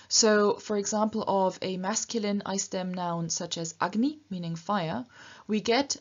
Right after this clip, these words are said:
Agni as the stem, but also Agne. Agni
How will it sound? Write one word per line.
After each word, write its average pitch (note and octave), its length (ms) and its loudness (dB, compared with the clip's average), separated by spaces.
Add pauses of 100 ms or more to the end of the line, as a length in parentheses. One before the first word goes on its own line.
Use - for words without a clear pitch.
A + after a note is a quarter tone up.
(140)
Agni G3 520 0
as F#3+ 200 -6
the G3+ 80 -10
stem, G3 420 -2
but G#3 160 -4
also G3 460 0
Agne. E3+ 520 0 (800)
Agni F#3 460 2